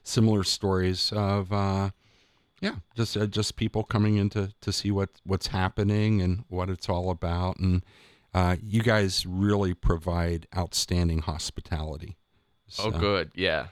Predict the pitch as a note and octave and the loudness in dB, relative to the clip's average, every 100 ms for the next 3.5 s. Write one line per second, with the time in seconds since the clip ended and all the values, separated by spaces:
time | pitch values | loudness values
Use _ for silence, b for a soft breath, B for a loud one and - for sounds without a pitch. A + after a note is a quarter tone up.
0 | - G2 E2+ E2+ - A#2+ B2 A#2+ C3+ F#3+ | -6 -2 -2 -4 -2 2 4 4 2 2
1 | F#3 C3+ C3 A2+ G#2+ - B2 A#2+ C3+ E3 | 2 0 -2 -2 -2 -2 -2 2 2 2
2 | - C3 A2+ A2+ G#2 - G#2+ F#2+ F#2+ - | 0 0 0 0 -2 -2 -2 -2 -6 -2
3 | G2 F#2 G2+ F#2 F2+ | -2 -2 -2 -2 -4